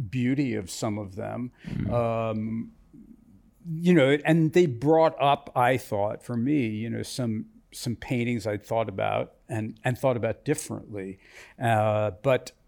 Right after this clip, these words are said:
Speaker 1: you know, I thought that sh-, the, the way Quaitman went from the very reductive, simplistic sort of,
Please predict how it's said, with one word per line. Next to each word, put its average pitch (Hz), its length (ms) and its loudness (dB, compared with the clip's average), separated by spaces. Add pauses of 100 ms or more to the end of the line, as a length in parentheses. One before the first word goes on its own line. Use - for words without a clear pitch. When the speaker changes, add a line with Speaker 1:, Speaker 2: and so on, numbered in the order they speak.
(200)
Speaker 1:
you 175 320 -2
know, 180 80 6
I 165 80 6
thought 202 240 0
that 180 120 2
sh-, - 140 -12
the, 151 240 0
the 151 140 0
way 160 420 4
Quaitman 147 580 0
went 127 320 -4
from 117 440 -2
the 110 80 -2
very 123 720 2
reductive, 107 800 -8 (360)
simplistic 123 720 -4
sort 120 280 -6
of, 98 160 -8